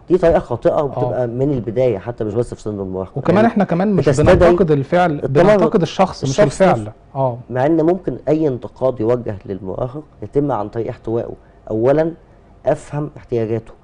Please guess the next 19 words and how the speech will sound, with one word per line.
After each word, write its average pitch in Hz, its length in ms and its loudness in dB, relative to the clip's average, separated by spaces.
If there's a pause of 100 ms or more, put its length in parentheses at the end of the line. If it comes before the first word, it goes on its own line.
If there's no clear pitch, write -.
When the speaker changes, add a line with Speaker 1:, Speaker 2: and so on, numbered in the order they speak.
(360)
Speaker 1:
أنا 156 140 4
عارف 120 380 2
إن 120 40 -2
أنت 123 120 -6
عندك 120 260 -4
أربعتاشر 110 560 -8
سنة 135 300 -6 (140)
وبدأت 117 440 0 (100)
تظهر 127 300 -2
عندك 123 400 -6
م-، 110 80 -6 (100)
ملامح 117 380 -4 (200)
رغبة 113 220 -2
جنسية. 101 420 -8 (840)
الرغبة 143 240 2
الجنسية 123 300 -2
دي 127 100 -4
معناها 113 420 -4
كذا، 139 360 -2